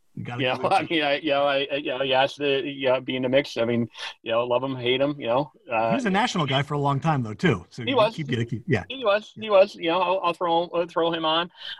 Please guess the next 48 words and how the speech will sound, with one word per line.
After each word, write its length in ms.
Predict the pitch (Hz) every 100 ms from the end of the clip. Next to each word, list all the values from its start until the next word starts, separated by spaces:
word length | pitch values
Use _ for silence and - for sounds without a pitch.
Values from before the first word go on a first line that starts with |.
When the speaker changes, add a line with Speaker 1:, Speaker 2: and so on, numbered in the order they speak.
| -
Speaker 2:
Um, 340 | 135 160 165 160 _ 165
and 140 | 175
then 240 | 254 311
I'm 100 | 311
gonna 140 | 302 302
go 80 | 277
outside 300 | 262 269 226
the 60 |
box. 320 | 208 - 208
Uh, 140 | 151 147 165
you 80 |
know, 100 | 156
a 60 | 156
guy 160 | 175 185
from 120 | 185
my 140 | 180
own, 200 | 180 202 - 180 175
my 200 | 165 170
old 220 | 175 220
stomping 360 | - 139 127 131
grounds, 520 | 120 110 113 143 - - - - - _
uh, 300 | 123 131 135 -
Paul 220 | - 165
Franklin. 520 | 185 190 214 135 92 95 - - 147
Paul 200 | - 147
Franklin. 380 | - 160 151 113
Speaker 1:
Yes, 80 | 110
absolutely. 840 | 117 123 117 95 98 98 127 135
Speaker 2:
The, 340 | 123 120 123 -
the, 340 | 127 120 120 -
the, 80 | 123
the, 180 | 123 -
the, 360 | 131 123 123 120 _ - - -
you 80 | 123
know, 360 | 120 120 117 - - - _
the 160 | 123 123
fatherly 560 | 139 151 165 170 170
one. 520 | 165 165 165 170 180 185 131
Um, 280 | 127 127 127
you 80 | 139
know, 140 | 120
Greg, 280 | 127 139 156
Greg 200 | 139 135
Schiano 440 | 143 139 143 143 135
still, 340 | 143 143 143
uh, 280 | 147 139 139
reveres 460 | 139 135 143 156 151
him. 120 | 160